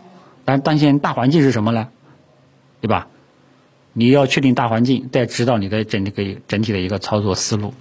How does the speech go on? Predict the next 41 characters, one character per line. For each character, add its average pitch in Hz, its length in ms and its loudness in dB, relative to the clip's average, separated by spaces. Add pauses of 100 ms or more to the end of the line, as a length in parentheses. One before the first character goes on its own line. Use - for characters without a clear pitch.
(200)
啊， - 160 -12 (500)
好 92 140 -4
吧？ 92 260 -2
其 - 140 -6
他 135 180 0
的 110 360 -2
我 98 80 -6
觉 101 80 -6
得 110 120 0
没 101 140 2
有 117 160 4
什 101 100 -8
么， 113 220 -2 (380)
呃， 95 240 -2
重 131 160 2
点 98 160 0
要 110 160 2
讲 85 240 -2
的 98 80 -2
了 104 160 -2 (240)
啊。 101 320 -8
然 98 180 -6
后 123 380 2 (240)
我 101 80 -6
们 147 440 2
现 165 280 2
在 117 340 0 (100)
更， 135 280 2 (400)
更 143 200 4
多 160 260 0
的 131 140 0
就 127 120 0
是 107 180 -4
要 110 200 0
多 143 300 0
一 120 100 2
份 110 240 -2
耐 117 220 0
心 117 240 -2
等 92 240 -8
待， 90 240 -6